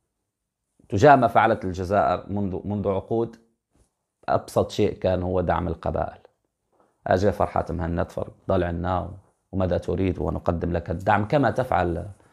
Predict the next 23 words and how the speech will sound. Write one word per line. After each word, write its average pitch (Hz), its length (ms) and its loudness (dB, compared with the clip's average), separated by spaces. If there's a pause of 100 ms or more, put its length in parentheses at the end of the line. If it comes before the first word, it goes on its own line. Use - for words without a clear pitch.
(440)
الجزائر 95 440 4
مع 82 180 -2
الجبهة 87 300 -6
الانفصالية. - 720 -10
ولكن 156 320 -2
المملكة 107 440 -2
المغربية 95 520 0
عقيدتها 92 480 -2
الدبلوماسية 92 680 -2
فيها 87 380 -4 (840)
وحدة 101 340 2
الدول، 92 480 0 (680)
وفيها 131 380 2
أيضًا 101 180 2
الحوار 98 540 2
السياسي 90 580 -4
والتفاوضي 85 760 -4
من 85 180 -8
أجل 80 180 -10
حل 82 220 -6
النزاعات 80 640 -8
وليس - 320 -6
المواجهات 82 680 -4